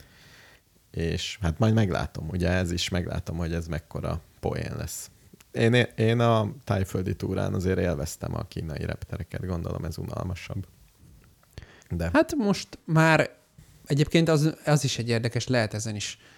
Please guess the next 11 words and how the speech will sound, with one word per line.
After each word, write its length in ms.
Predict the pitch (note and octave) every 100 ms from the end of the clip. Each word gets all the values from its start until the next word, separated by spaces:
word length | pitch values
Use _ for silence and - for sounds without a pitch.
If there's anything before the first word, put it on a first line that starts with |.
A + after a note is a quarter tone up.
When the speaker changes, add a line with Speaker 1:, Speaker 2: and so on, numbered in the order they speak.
| - -
Speaker 2:
tehát 160 | -
az 120 | A#2 A2+
ilyen, 180 | A#2 -
az 140 | A#2
ilyen 300 | A#2 A2 A2+
kvázi 400 | - B2 A2 G#2+
expat 460 | A2+ - - G2 -
lét 380 | F#2 G2+ - G#2+
gyönyörei. 640 | G#2+ G2+ G2 F#2+ G#2 C3+ - _ - - - -
Speaker 1:
Abszolút. 680 | E2+ - - D2+ E2 - - _ -
Speaker 2:
Ö, 460 | A#2 A2+ G#2+ G#2+